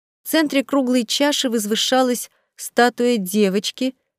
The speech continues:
которая будто бы опрокидывала кувшин. Струя воды лилась из кувшина, словно водопад. По ободу фонтан был украшен каменными рыбами,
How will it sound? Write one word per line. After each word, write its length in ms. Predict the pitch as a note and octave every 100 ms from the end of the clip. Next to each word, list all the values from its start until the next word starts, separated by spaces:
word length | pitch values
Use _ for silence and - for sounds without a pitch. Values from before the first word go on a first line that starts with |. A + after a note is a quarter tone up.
| _
которая 360 | - G3+ B3+ B3+
будто 320 | A3 C4 C4+
бы 120 | A3
опрокидывала 760 | B3 - B3 - A#3 G#3 A#3 A3+
кувшин. 640 | C4 A#3 - - G3 C#3+ - _
Струя 480 | - - G#3 G3+ G#3
воды 320 | G3+ G3 A#3
лилась 500 | A3 G3 G3 G#3+ A3+
из 80 | F#3
кувшина, 520 | - F3 - B3+ A#3+
словно 440 | G#3 - G3+ F#3+ F#3
водопад. 680 | E3 E3 D#3+ - C#3 - _ _ _ _ _ _ _ _ _ _
По 80 | A3
ободу 380 | D#4+ C#4 B3
фонтан 480 | A#3 G3+ G#3+ C#4 C4
был 160 | A#3 A#3
украшен 500 | A3 B3 A#3+ A3+ G#3+
каменными 560 | A#3+ A3+ G#3+ G#3 G#3
рыбами, 600 | G#3 B3+ E4 G#3+ E3 D#3